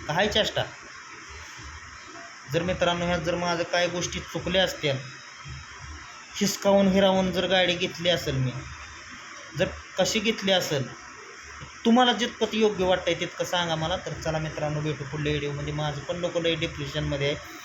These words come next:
कारण की कसं आहे मित्रांनो, आपण स-, चांगल्यासाठी सांगत असतो, पण माणसाला त्या गोष्टी पटत नाही त्या. ह्याला लोकाचं म्हणजे ह्याला कसं आहे, बाहेरली गोड आहे ते ना आपण दोड आहे ती, ही विषय झाला आहे.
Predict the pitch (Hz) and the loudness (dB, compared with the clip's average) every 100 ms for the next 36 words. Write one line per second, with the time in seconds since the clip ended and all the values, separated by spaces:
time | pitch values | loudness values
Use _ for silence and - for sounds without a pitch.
0 | - - 196 202 190 185 214 214 208 208 | -16 0 4 4 4 2 2 4 4 4
1 | 202 185 185 190 185 180 - 196 185 185 | 2 2 4 2 0 -4 0 2 2 2
2 | 202 196 185 190 185 180 190 180 180 175 | 2 2 2 0 -2 0 2 2 2 0
3 | 170 180 180 180 170 165 175 170 165 165 | -4 -2 0 -2 0 0 0 0 -4 -4
4 | 143 196 190 185 175 156 165 - - - | -2 0 0 2 0 2 0 -2 -12 -10
5 | - - - - - - - - - - | -12 -14 -16 -16 -16 -16 -16 -16 -14 -14
6 | - 147 180 196 202 196 208 202 208 202 | -4 2 6 6 6 6 4 4 4 2
7 | 196 196 202 214 214 202 202 196 208 196 | 2 4 4 4 2 4 4 6 6 6
8 | 190 202 185 202 185 180 180 180 175 170 | 4 2 4 4 6 4 4 2 2 0
9 | 165 175 165 160 143 165 196 - - 190 | 2 2 4 2 2 -4 -6 -12 -4 0
10 | 190 - 180 170 175 165 | 2 2 2 4 4 4